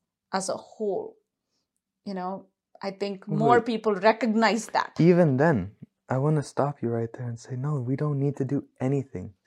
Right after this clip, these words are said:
Speaker 1: No, we don't need to do anything.
Speaker 2: And we
Speaker 1: Just
Speaker 2: don't, we don't need anything either. It's happening.
Speaker 1: Mm.
Speaker 2: It's happening all at the right time.
Speaker 1: Mm.
Speaker 2: If someone is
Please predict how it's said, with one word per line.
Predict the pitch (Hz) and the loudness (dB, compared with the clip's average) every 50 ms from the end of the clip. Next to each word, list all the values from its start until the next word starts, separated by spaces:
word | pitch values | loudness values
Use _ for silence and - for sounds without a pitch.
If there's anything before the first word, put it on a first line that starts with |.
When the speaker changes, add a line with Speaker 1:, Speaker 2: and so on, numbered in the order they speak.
| _ _ | _ _
Speaker 1:
No, | - 302 311 | 0 0 2
we | 254 277 | 2 2
don't | 320 285 233 240 | 2 2 0 0
need | 233 294 349 370 | -2 -2 -2 -2
to | 381 | 0
do | 247 220 190 | 0 0 0
anything. | 139 127 131 - - - 131 | 0 -2 -6 -10 -4 0 2
Speaker 2:
And | 131 127 | 4 6
we | 135 | 6
Speaker 1:
Just | - 165 | 8 8
Speaker 2:
don't, | 156 156 147 - - - - | 8 8 6 4 0 -2 0
we | 131 147 | 4 4
don't | 151 165 156 143 139 131 131 | 6 6 6 4 2 0 0
need | 139 151 165 165 147 - - - - | 2 2 2 2 2 0 -4 -6 -4
anything | 123 120 123 123 117 120 127 120 117 117 131 | -2 0 0 0 -2 -2 -4 -4 -2 -2 -2
either. | 139 123 95 98 - _ _ _ _ _ - | -2 -2 -4 -4 -6 _ _ _ _ _ 2
It's | 143 147 - - | 2 2 2 -2
happening. | - - - 208 143 - - 156 139 117 | -6 -4 -2 -2 -2 -4 -4 -4 -4 -4
Speaker 1:
Mm. | 104 107 107 104 98 180 - - _ _ | -4 -6 -6 -8 -10 -10 -12 -16 _ _
Speaker 2:
It's | - 131 123 - | 0 0 0 0
happening | - 127 127 139 143 151 151 151 143 | 0 2 2 2 2 0 -2 -2 -2
all | - - 120 123 131 135 | 0 2 4 6 6 4
at | 131 - | 4 2
the | 123 113 | -2 -2
right | 107 110 110 117 127 123 123 | 0 0 0 -2 -2 -6 -8
time. | - - 117 120 117 113 107 104 110 | -10 -10 -8 -6 -6 -6 -8 -8 -10
Speaker 1:
Mm. | 110 107 - 202 190 190 190 - _ _ _ _ - | -10 -8 -8 -8 -10 -12 -14 -16 _ _ _ _ -6
Speaker 2:
If | - - 131 123 - - | -2 0 0 0 -2 -6
someone | - - - 147 151 156 151 151 | -8 -4 -2 0 2 2 2 2
is | 139 139 135 | 0 -2 -2